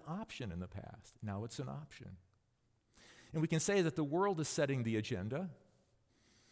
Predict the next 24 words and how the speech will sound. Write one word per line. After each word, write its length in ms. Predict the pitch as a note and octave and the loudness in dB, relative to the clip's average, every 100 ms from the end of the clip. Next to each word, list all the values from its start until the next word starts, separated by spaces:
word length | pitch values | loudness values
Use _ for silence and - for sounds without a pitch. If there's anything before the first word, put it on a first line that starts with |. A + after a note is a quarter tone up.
| - | -8
but 80 | D3 | -8
sometimes 460 | C4+ C#4 G3 F#3 - | -6 -6 0 0 0
God 200 | D#3 D3+ | 0 0
has 140 | C#3 | 0
had 240 | C#3+ C3+ | -2 -4
to 80 | - | -4
use 400 | C3+ G3+ C4+ - | -4 -4 -4 -4
the 80 | G#2 | -6
world. 420 | F2+ - - B2+ - _ _ _ _ _ _ - | -4 -6 -10 -14 -18 _ _ _ _ _ _ -14
My 180 | F3+ C4+ | -6 -4
guess 360 | D#3 G#3 A3+ E3 | 4 6 6 4
is 200 | C#3+ B2+ | 0 2
that 180 | C#3 - - - - - - _ _ _ - C3 | 0 0 -12 -20 -20 -20 -20 _ _ _ -12 -4
during 380 | E3 E3+ D3+ | 0 2 2
the 200 | C3 A#2+ | 2 2
whole 300 | A#2 F3+ D#3 - | 0 -2 0 0
abolition 680 | C3 A#2 C#3 D3 B2+ F#2 | 0 0 -2 -2 -2 0
movement, 440 | F#2+ F#2+ F#2 E2 F2+ _ - _ _ _ - - _ _ - | 0 -2 -4 -8 -10 _ -20 _ _ _ -20 -20 _ _ -6
um, 400 | A#2+ A2+ G#2+ G2+ G2 - - _ _ _ - - D3 | -2 0 0 -2 -6 -16 -20 _ _ _ -20 -16 -4
there 120 | C3 | -2
are 20 | |
a 80 | A2+ | 0
lot 520 | G#2+ A#2 D3 D3 | 0 -2 -2 -2
of 100 | C3 | 0